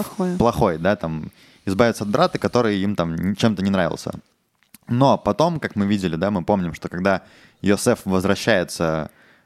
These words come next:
Speaker 2: э, вернее, когда братья к Йосефу приходят, он им говорит, что "у меня нет, как бы, зла на вас, да, никакого, я на вас н-, не в обиде, потому что это все, э, замысел Всевышнего", да, и мы видим, что это, как бы, тот самый был процесс, который привел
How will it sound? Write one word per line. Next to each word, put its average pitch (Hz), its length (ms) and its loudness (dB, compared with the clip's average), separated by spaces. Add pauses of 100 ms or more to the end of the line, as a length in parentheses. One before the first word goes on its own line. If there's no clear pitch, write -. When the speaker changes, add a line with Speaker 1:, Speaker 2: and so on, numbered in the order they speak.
Speaker 2:
э, 92 140 -2
вернее, 104 320 2
когда 101 180 0
братья 104 360 0
к - 100 -12
Йосефу - 320 -4
приходят, 151 540 0 (600)
он 117 220 2
им 110 120 2
говорит, 113 220 2
что - 160 0
"у - 40 0
меня 104 160 0
нет, 131 200 -2 (160)
как 92 180 -4
бы, 98 120 2
зла 104 240 4
на 82 100 0
вас, - 300 -4 (120)
да, 92 140 2
никакого, 87 360 -2
я 87 220 2
на 92 160 0
вас 92 240 0
н-, 90 280 0
не 90 80 0
в 87 60 0
обиде, 143 300 0
потому 98 260 0
что - 180 -2
это - 140 -4
все, 139 340 0 (640)
э, 95 240 2
замысел 117 440 0
Всевышнего", 107 540 0
да, 92 120 2
и - 20 0
мы 95 140 0
видим, 101 220 -2
что 85 320 0 (400)
это, 110 220 2
как 95 140 -2
бы, 98 120 2 (260)
тот 117 220 0
самый 110 300 2
был 95 180 2
процесс, - 440 -2
который 101 360 2
привел 104 540 2